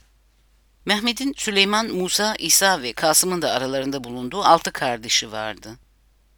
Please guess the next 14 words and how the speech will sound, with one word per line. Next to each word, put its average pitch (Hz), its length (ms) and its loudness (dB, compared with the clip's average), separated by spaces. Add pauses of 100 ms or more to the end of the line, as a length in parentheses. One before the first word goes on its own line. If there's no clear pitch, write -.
(240)
Bin 214 120 2
dört 240 180 0
yüz 202 100 -4
ikide 165 340 -4
Musa 214 460 0
babasıyla 165 500 4
birlikte 117 360 -8
Timur 165 240 -4
tarafından 127 500 -6
yakalandığında 117 960 -6 (340)
Kasım 208 460 0
Bursa'daki 156 420 -4
sarayda 147 500 2
bulunuyordu. 117 720 -8